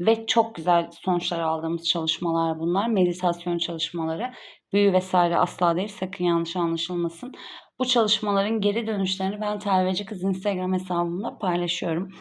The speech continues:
Ee, oraya da göz atarsanız fikir sahibi olabilirsiniz. Ve bu çalışmalarla ya da bu çalışmalardan biriyle ben de ilgileniyorum diyorsanız yine WhatsApp ya da Instagram üzerinden, e, benimle iletişime geçebilirsiniz.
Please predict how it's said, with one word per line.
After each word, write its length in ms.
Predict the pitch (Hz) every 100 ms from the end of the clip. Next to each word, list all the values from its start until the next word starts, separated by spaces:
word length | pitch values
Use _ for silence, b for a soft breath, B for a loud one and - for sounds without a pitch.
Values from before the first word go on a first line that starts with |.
| B B B B -
Ee, 260 | 185 180 -
oraya 240 | 214 208 196
da 60 |
göz 220 | 185 185
atarsanız 580 | 196 190 190 190 190 185
fikir 220 | - -
sahibi 380 | - 202 185 175
olabilirsiniz. 880 | 185 185 170 185 190 - - - - B B B _
Ve 320 | 196 214 208 214
bu 40 |
çalışmalarla 640 | 208 208 196 202 190 185 180
ya 140 | 175
da 120 | 190 185
bu 60 |
çalışmalardan 840 | - 202 190 190 190 185 190 190 185
biriyle 400 | 185 180 185 165
ben 260 | 190 190
de 40 | 185
ilgileniyorum 920 | 165 165 165 160 165 165 160 165 165
diyorsanız 460 | 165 - 254 208
yine 160 | 208 190
WhatsApp 480 | 180 190 - 190 -
ya 80 |
da 60 | 180
Instagram 500 | 196 190 196 170 175
üzerinden, 480 | 170 180 190 240 - B B B B -
e, 120 | 190
benimle 260 | 208 202 180
iletişime 540 | 185 180 - - 226
geçebilirsiniz. 1000 | 208 196 220 196 175 180 - 196 196